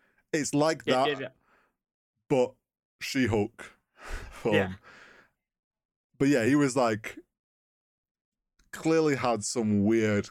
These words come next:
Speaker 1: kink for She-Hulk and clearly not
Speaker 2: Yeah.
Speaker 1: normal.
Speaker 2: So I, I think the main part of her overarching story for this show is just gonna be her coming to accept that her and She-Hulk are one and the same. Whereas right now she's still very disconnected between
Speaker 1: Yeah,
Speaker 2: them
Speaker 1: she
Speaker 2: two
Speaker 1: still wants to
Speaker 2: parts.
Speaker 1: be both.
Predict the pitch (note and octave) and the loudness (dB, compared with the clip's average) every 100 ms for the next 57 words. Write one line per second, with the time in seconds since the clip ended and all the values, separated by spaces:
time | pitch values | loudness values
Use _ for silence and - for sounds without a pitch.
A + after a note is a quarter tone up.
0 | - A#2 G#2 G2 - _ _ - G2 - | -6 -4 -4 -6 -12 _ _ -8 -6 -4
1 | G2+ F#2+ F#2+ F#2 G2 F2 E2+ - _ - | -2 0 -2 -4 -8 -8 -10 -18 _ -6
2 | G2 F#2 F2 F#2 - F#2 F2+ E2 E2 _ | -4 -2 -2 -4 -6 -6 -8 -8 -14 _
3 | _ - - F#3 - - F3 E3+ F#3+ - | _ -16 -8 -8 -8 -8 -8 -6 -6 -4
4 | B3 B3+ G3 F#3+ G3+ G3+ F#3 - F3 D#3+ | -6 -4 -6 -4 -4 -4 -6 -2 -2 -2
5 | C#3 C3 D3 C#3 D3+ C#3 C#3 C#3 - D3 | -4 -4 -4 -2 -2 -4 -4 -6 -8 -12
6 | B2+ C#3 C#3 C#3 - C#3 C#3 - D3 D#3 | -10 -6 -6 -6 -6 -6 -6 -4 -2 -2
7 | E3+ D#3 D#3 - D3+ C#3+ C3 D3 C#3 D3 | -4 -10 -12 -10 -8 -6 -4 -4 -4 -8
8 | C#3+ - C3 - D3+ D3 - - C#3 B2+ | -10 -12 -12 -6 -4 -4 -8 -8 -6 -4
9 | C#3+ C3+ C3 D3 C3+ C#3 C3+ C#3 C#3 C3+ | -4 -4 -8 -6 -4 -4 -4 -6 -4 -6
10 | C3+ B2+ C#3+ E3 F#3+ _ _ _ _ _ | -8 -6 -4 -4 -8 _ _ _ _ _
11 | _ _ _ _ E3+ F3+ E3+ C3+ F#3+ F3+ | _ _ _ _ 0 0 0 0 0 0
12 | F#3 E3+ - C#3+ - D#3 D3+ C#3+ D3 C3 | -2 -4 -6 -6 -4 0 0 -2 -6 -10
13 | - C#3+ C3 - C3 - C#3 B2 B2 B2 | -8 -8 -8 -10 -18 -6 -2 0 0 -4
14 | C3 D3+ C#3 D3+ - A2 G#2+ E2+ G#2 F#2+ | -2 2 2 2 -2 -2 0 0 0 0
15 | F2 - - - | -2 -8 -20 -20